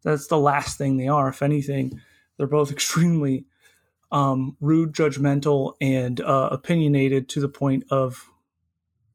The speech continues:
you don't actually want to have beers with these <laughs> characters because they, they kinda get on each other's nerves and get on the audience's nerves.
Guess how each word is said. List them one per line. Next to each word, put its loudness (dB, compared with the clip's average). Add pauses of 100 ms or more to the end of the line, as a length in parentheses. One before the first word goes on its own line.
(200)
you 2
don't 0
actually 0
want 0
to 0
have -2
beers 0
with -8
these -4
<laughs> -4
characters 0
because -4
they, -4
they -2
kinda -2
get 0
on 0
each -4
other's 2
nerves 0
and 0
get 0
on 2
the 0
audience's -2
nerves. -2